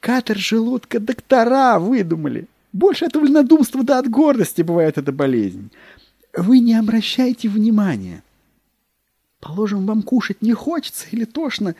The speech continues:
а вы не обращайте внимания и кушайте себе. Ежели, положим, подадут к жаркому парочку дупелей, да ежели прибавить к этому куропаточку или парочку перепёлочек жирненьких, то тут про всякий катер забудете.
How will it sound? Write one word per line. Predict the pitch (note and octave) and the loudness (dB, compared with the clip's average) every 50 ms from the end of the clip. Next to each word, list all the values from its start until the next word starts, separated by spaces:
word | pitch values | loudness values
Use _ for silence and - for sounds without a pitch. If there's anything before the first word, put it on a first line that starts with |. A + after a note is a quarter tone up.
| - - - _ _ _ _ _ _ _ _ _ _ _ - | -12 -20 -20 _ _ _ _ _ _ _ _ _ _ _ -10
а | - F3+ A3 | -6 -4 -2
вы | A#3 A3+ C#4 | 0 0 2
не | C4 A#3 C4 | 2 2 2
обращайте | C#4+ C4+ C#4+ D4 C4 - - - C4 C#4+ D4+ - - C#4 | 0 -2 -2 -4 -4 -6 -4 -2 0 0 0 0 -2 -2
внимания | B3+ C4+ C4+ C4+ C4+ C4+ C4+ B3+ C4 C4 C4+ | 0 2 2 2 2 2 2 2 2 2 2
и | |
кушайте | C4 - - - C#4 D4 D4 C#4+ C#4+ C4+ A3+ - C4 C4+ A#3 - C4 | 0 -4 -8 -4 -2 0 2 2 2 0 -2 -4 -4 -6 -6 -6 -8
себе. | A3 - B3 B3 A3+ B3 B3 A#3+ A#3 A3+ C4 B3 - _ _ | -8 -6 -8 -6 -6 -6 -2 -2 -2 -4 -4 -8 -14 _ _
Ежели, | - G#2 C3+ G#3+ C#4 C#4 A#3+ A3+ A#3 | -6 -2 2 4 4 4 4 2 0
положим, | A3 - A#3 A#3+ A#3 A3+ G#3+ - A3 G3 | -2 -2 -2 0 0 -2 -2 -2 -4 -4
подадут | - G#3+ G3+ A3 G#3+ A#3 A3 F3 | -4 -2 -2 -2 -2 -2 -6 -6
к | D3+ | -6
жаркому | D#3 E3 G3 G#3+ G#3 - A3 G#3+ G3+ G#3 | -4 -4 -4 -4 -2 -4 -2 -2 -2 -2
парочку | - - - F3+ F#3+ F#3+ - - - - - F#3+ | -4 -4 -2 -2 -2 -2 -4 -8 -14 -10 -10 -10
дупелей, | E3 D#3 F3+ F3+ - - F#3 F#3+ F3+ C#3+ B2+ D3 F3+ F#3+ F#3 F3+ E3 D3+ C3+ | -8 -8 -8 -8 -8 -6 -6 -4 -4 0 0 2 2 4 2 2 2 2 0
да | B2 D3 | -2 -2
ежели | E3+ F#3 F#3+ E3+ - F3 | -4 -4 -4 -4 -6 -8
прибавить | E3+ - F3+ F3+ E3 F#3 F3+ F3 E3+ - | -8 -4 -6 -4 -2 -2 -4 -4 -6 -6
к | - - | -6 -8
этому | F#3 - F#3+ G3 | -6 -4 -6 -8
куропаточку | F3+ - - A3 G#3 G#3+ G#3 - _ A#3 A#3+ A#3+ - - - - - - - - A3 G#3+ | -8 -6 -4 -2 -2 -2 -4 -2 _ 0 0 0 -2 -6 -12 -14 -14 -14 -10 -8 -6 -4
или | G#3+ G#3 A3+ | -4 -4 -4
парочку | A3 - - A#3 A#3 A#3 A3 - - - A#3 A3 | -6 -6 -6 -6 -4 -6 -8 -12 -12 -8 -8 -8
перепёлочек | - _ - A#3 A#3 A#3+ A3+ A#3 A#3+ B3 B3 B3 B3 A#3 - A#3+ B3 A3+ A3 A3 | -8 _ -4 -2 -2 -2 -4 -4 -4 -2 -2 0 -2 -2 -4 -6 -6 -4 -4 -2
жирненьких, | F#3+ G#3+ B3 C4 B3+ A#3 A#3+ B3 A#3 G#3 A#3 A#3 - - | 0 0 0 0 2 0 0 0 0 0 -2 -4 -4 -6
то | - A#3 A3+ | -6 -6 -6
тут | A3+ _ A#3+ B3 A#3 - | -4 _ -4 -4 -4 -6
про | - - A#3 A3+ G#3+ | -4 -2 -2 -2 -2
всякий | - - A#3+ A#3 A#3 A3+ - B3 A#3+ A3+ | -2 -2 0 0 0 0 0 -4 -4 -4
катер | - - A3+ A#3+ A#3+ A#3+ A#3 A3+ - A#3+ A3+ A3+ | -2 2 4 6 8 8 6 4 2 0 -2 -2
забудете. | G#3+ A3 A#3+ A#3+ A3 G#3 A#3 A#3+ A#3 A3 G3+ F3 E3+ D3+ - - - - F#2 E2+ | -2 -2 -4 -4 -4 -4 -4 -2 -2 -2 -4 -6 -10 -12 -14 -16 -16 -14 -16 -16